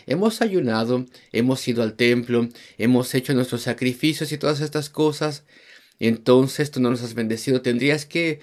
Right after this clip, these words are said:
sentirte obligado a bendecirnos". Estaban intentando hacerlo así, esto es algo extraordinario, y esto se hace hoy en día.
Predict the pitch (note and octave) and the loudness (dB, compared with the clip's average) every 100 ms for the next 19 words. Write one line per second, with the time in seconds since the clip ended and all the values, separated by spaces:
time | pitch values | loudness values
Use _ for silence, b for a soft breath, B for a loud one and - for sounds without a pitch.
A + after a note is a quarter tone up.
0 | B B - C3 C3+ D3 D3+ C3+ A#2 C#3+ | B B 0 2 2 2 2 2 2 2
1 | E3+ A#2 - _ b - A#2 A2+ A2+ A2+ | 2 0 -4 _ b -6 0 2 0 -2
2 | - A2 G#2 G#2+ G2+ A#2 C3 D3+ F3 F3+ | -2 -2 -2 -8 -10 -8 -2 2 2 2
3 | D3+ F3+ F#3+ F3+ E3+ C3 A2+ - A#2+ C#3+ | 0 0 0 0 0 2 0 0 -2 -2
4 | F3 F3+ F3+ F3+ E3+ C#3+ D#3+ E3+ A#2+ - | -2 0 0 0 -2 -2 -2 -2 -2 -4
5 | - B B C#3+ D3+ F3 - D3 C#3+ D3 | -12 B B -4 0 0 2 0 0 -2
6 | C3 A#2 B2 B2 A2 G#2+ | 0 0 0 0 0 -2